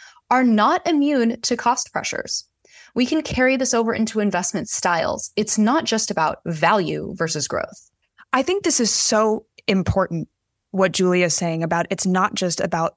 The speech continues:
Speaker 2: value versus growth equities, because that's often how investors are organized to think. But really, this question of quality is about looking across different styles. So in growth companies,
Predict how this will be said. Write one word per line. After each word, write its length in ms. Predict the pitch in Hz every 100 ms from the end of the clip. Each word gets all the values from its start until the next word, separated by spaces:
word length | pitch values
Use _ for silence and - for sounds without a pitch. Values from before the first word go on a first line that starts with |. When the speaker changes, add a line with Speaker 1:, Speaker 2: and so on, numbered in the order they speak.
| -
Speaker 2:
value 340 | 180 175 185
versus 380 | 165 160 180 156
growth 220 | 175 165
equities, 420 | - 165 170 170
because 380 | 165 185 - 180 - - -
that's 200 | 320 302 -
often 260 | 269 359
how 260 | 320 - 254
investors 440 | 220 202 214 233
are 220 | 208 202 -
organized 680 | 208 208 226 220 220 208 -
to 100 | 185
think. 520 | - - 202 269 - _ - - -
But 160 | - 240
really, 540 | 233 202 226 262 247 196
this 160 | 190
question 340 | - 214 - 208
of 140 | 185
quality 500 | - 175 175 180 175
is 120 | 170
about 280 | 175 170 170
looking 320 | 190 180 196 -
across 760 | 196 - - - 185 180 - 240
different 300 | - 165 170
styles. 640 | - - 156 - - - - _ - - -
So 240 | - 202 185 _
in 180 | 233 226
growth 360 | 208 196 220 -
companies, 560 | 302 302 349 370 370